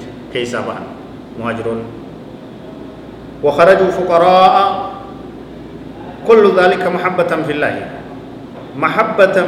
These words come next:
منهم لله تبارك وتعالى ولرسوله صلى الله عليه وسلم. Kana hunda rakkoo, kana hunda wanni baataniif, cinqii kana hunda wanni seenaniif, rakkina kana hunda wanni keessa dabaraniif, wanni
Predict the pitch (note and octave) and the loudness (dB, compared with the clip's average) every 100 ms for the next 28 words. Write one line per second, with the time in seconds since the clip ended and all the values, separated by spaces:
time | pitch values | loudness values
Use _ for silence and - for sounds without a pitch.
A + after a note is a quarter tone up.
0 | E3+ G#3+ G#3+ F#3 F#3+ F#3 F3+ F3+ G3 F#3+ | 2 0 2 0 0 2 2 2 4 6
1 | F3+ - E3+ E3+ F3 - F3+ F3 - - | 4 2 0 2 2 2 2 0 0 0
2 | F#3 G3 F#3+ E3+ D#3 D3 D3+ C3+ A2+ A2+ | 2 2 2 2 2 -2 -4 -6 -6 -8
3 | G#2 G2 G2 F#2 F#2 - - - - - | -8 -8 -8 -10 -10 -12 -14 -16 -16 -16
4 | - D#3 D#3+ D3 A3 G#3+ G#3 G3+ - - | -2 0 2 0 -2 0 2 2 2 0
5 | G3+ F#3+ E3+ - F#3+ G3 F#3+ E3+ E3 E3+ | -2 -2 -2 0 0 0 0 0 0 0
6 | F#3+ G3+ G3+ - - - - F#3+ F#3 F#3+ | -2 -4 -8 -12 -14 -14 -6 -4 0 0
7 | F3+ E3+ F#3+ G3 F#3+ E3+ F3 E3+ F3 F#3+ | -2 -2 -2 0 -2 -4 -4 -4 -4 -6
8 | G3 - - - C#3 D#3 E3 F#3+ E3+ F3 | -6 -10 -14 -8 0 0 0 -2 -2 -2
9 | F#3+ F#3+ G3 F#3+ F#3 F#3+ - F3 E3 E3 | -2 -2 -2 -2 0 0 0 -2 0 0
10 | F#3+ G3+ - - - D#3 F#3+ | 0 -4 -6 -12 -10 -2 -2